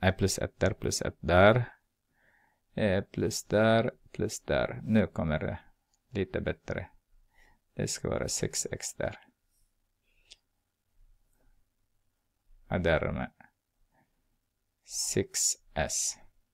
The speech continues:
Eh, minus tjugosju. Eh, tjugoåtta ju.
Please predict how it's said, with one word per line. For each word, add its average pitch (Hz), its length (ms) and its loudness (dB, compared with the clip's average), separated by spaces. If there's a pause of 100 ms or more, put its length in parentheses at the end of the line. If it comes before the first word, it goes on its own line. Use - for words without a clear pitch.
(2500)
Eh, 90 280 0
minus 87 260 -2
tjugosju. 104 540 8 (800)
Eh, - 380 -12 (1600)
tjugoåtta - 640 -4
ju. 62 160 -6